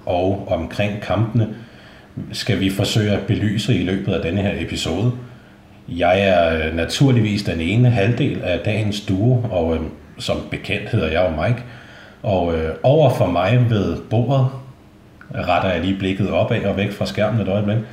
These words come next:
på denne hemmelige adresse et sted i kongeriget, der sidder den, øh, måske mest kendte, stadig aktive håndbolddommer over en meter og otteogfirs fra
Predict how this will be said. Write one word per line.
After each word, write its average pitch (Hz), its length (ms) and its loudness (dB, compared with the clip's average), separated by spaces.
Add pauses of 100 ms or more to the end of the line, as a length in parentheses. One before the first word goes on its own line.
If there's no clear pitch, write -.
(720)
på - 120 2
denne 104 220 2
hemmelige 117 580 4
adresse 95 480 0
et - 100 -4
sted 98 240 -2
i 123 40 4
kongeriget, 95 760 0 (100)
der 117 80 2
sidder 131 420 2
den, 98 240 2
øh, 82 180 -2
måske 165 460 0
mest 160 400 -2
kendte, 147 480 0
stadig 123 500 0
aktive 110 560 -2
håndbolddommer 98 680 2
over 101 360 2
en 113 260 0
meter 104 240 0
og 92 280 -2
otteogfirs 107 580 -2
fra - 380 0